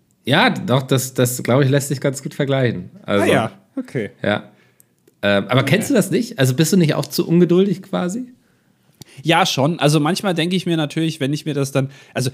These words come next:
Speaker 2: ich, man denkt sich ja schon, wenn man so die Gitarre sieht, ne, wie schwer kann's sein? Also mit der, mit der einen Hand da irgendwie hoch und runter gehen, das ist jetzt nicht das große Talent, sondern das Talent liegt ja, glaub ich, in der anderen Hand, dass man da die Griffe richtig hat.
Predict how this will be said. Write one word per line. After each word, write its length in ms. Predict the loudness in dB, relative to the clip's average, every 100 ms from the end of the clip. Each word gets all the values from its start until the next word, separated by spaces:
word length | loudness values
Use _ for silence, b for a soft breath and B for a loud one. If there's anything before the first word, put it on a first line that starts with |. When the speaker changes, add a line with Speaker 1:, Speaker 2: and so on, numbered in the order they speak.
| B
Speaker 2:
ich, 260 | -6 -4 -4
man 160 | 0
denkt 200 | 0 0
sich 140 | -2 -4
ja 100 | -2
schon, 200 | 0 0
wenn 100 | 0
man 120 | -2
so 100 | -2
die 100 | -4
Gitarre 380 | -6 -2 -2 -2
sieht, 300 | -2 -2 -2
ne, 160 | -8 -8 B
wie 160 | 0 0
schwer 300 | 0 0 0
kann's 340 | 2 -2 -2
sein? 520 | 0 2 2 0 -6 -6
Also 280 | -2 -2 -2 _
mit 220 | -6 -2
der, 300 | 0 2 0
mit 120 | 0 0
der 140 | 2
einen 320 | 4 2 0
Hand 200 | -2 0
da 140 | 0 0
irgendwie 280 | 0 0
hoch 160 | 2 2
und 80 | 2
runter 340 | 0 2 0
gehen, 260 | 0 0 0
das 180 | -2 -2
ist 140 | -4
jetzt 180 | -4 -2
nicht 200 | -4 -4
das 140 | -6
große 300 | -2 0 -2
Talent, 540 | -2 0 0 0 -4 -10 b b b b
sondern 500 | 0 2 0 -2 -6 -6
das 200 | -6 -2
Talent 360 | 2 2 2
liegt 220 | -2 0
ja, 100 | 0
glaub 240 | 2 2 2
ich, 80 | 0
in 80 |
der 120 | 0 2
anderen 360 | 2 2 0
Hand, 240 | -2 -2 -2
dass 160 | -2
man 140 | -2 0
da 100 | 0
die 160 | -2
Griffe 340 | 0 0 0 -4
richtig 340 | -6 -8 -8
hat. 220 | -10 -12